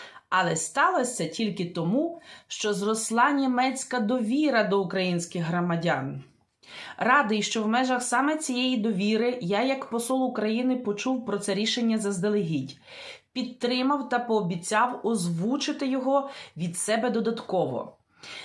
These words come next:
Для німців важливо, щоб ми зайвий раз не будували черги під їхніми центрами для іноземців. Там зараз вистачає роботи. Тож прошу,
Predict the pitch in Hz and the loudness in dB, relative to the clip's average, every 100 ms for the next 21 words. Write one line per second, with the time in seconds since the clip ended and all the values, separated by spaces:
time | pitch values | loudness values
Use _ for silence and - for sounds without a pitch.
0 | - 170 208 226 240 269 285 262 285 240 | -10 -2 2 2 4 4 2 0 -2 0
1 | 247 214 208 226 277 277 269 - 233 208 | 0 0 0 2 2 2 0 -2 -2 2
2 | 247 262 196 160 208 226 254 220 233 220 | 2 2 0 0 4 4 4 2 2 4
3 | 208 240 226 214 226 190 196 208 180 220 | 4 4 4 2 2 2 0 0 2 4
4 | 247 254 247 - 233 226 254 233 262 262 | 4 2 0 -2 2 2 2 2 0 0
5 | 220 170 190 254 254 247 247 240 - 226 | 0 0 2 2 0 2 2 0 0 0
6 | 240 233 240 233 214 226 226 208 208 160 | 0 0 0 2 2 4 4 4 2 2
7 | - 117 127 160 - _ _ _ _ - | -2 -8 -8 -12 -18 _ _ _ _ -20
8 | - - - - - 202 269 311 311 294 | -20 -20 -20 -20 -2 2 4 4 4 4
9 | 220 254 262 262 247 190 151 139 139 - | 0 0 -2 0 2 4 2 0 -4 -8
10 | - - _ _ 254 277 - 254 269 262 | -10 -16 _ _ -2 -2 -2 -2 -2 -2
11 | - 214 254 | -2 -2 -2